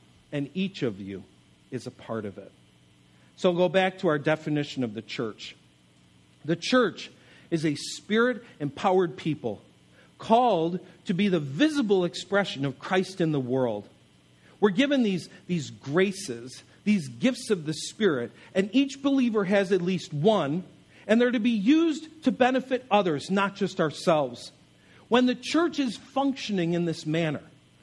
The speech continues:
when, when the Spirit is flowing through people and the gifts are being used, Christ is seen by others, and the Spirit is manifest to the world. He is visible to the world.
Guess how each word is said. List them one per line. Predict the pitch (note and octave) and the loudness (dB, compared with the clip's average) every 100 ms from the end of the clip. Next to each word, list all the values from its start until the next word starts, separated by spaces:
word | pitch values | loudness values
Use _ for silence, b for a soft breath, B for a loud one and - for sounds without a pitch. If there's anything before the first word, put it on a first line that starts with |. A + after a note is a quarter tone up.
| b - | b -2
when, | G#3+ | 0
when | G3 A#3+ | 2 2
the | A3 | 2
Spirit | - - D4 D#4+ C#4 | -4 -2 0 2 0
is | G#3 - | -2 -4
flowing | - A3+ A#3+ B3+ | 0 2 2 2
through | A#3 A3 | -2 -4
people | F3+ A#3 A3+ F3+ D#3 | -4 -2 -2 0 0
and | D#3+ F3+ | 2 2
the | F3 | 0
gifts | C3 G#3 C4+ - | -2 -2 -2 0
are | G#3+ | -2
being | E3 F#3+ E3 | 0 0 0
used, | F#3 F3 B2+ - B B | 2 0 0 -10 B B
Christ | - - C4 D4+ - | -6 0 2 0 -4
is | G3 E3+ - | -6 -6 -2
seen | G3+ F3 | 0 2
by | E3 C#3+ | 2 2
others, | B2+ B2 C#3+ D3 B B | 0 0 -2 -4 B B
and | G#3+ A3+ | 0 0
the | |
Spirit | - - - D#4 C4 F#3 B | -2 -6 0 2 2 0 B
is | - F3+ | -2 -2
manifest | D#3+ F3 G#3 B3 A#3+ G3+ D#3+ C#3+ - | 0 0 2 2 0 -4 -2 -2 -2
to | E3+ | -4
the | D#3 | -4
world. | D#3 F3 C#3 | 0 0 0
He | C#3+ F#3+ | 0 0
is | D3 | 0
visible | B2+ C#3 D#4 B3 E3+ C3+ C3 A2+ - - | -8 -4 -2 0 -2 -4 -4 -6 -10 -4
to | F3 | -2
the | D3 | -2
world. | A#2+ B2+ A#2+ G#2+ | -2 -2 -2 -4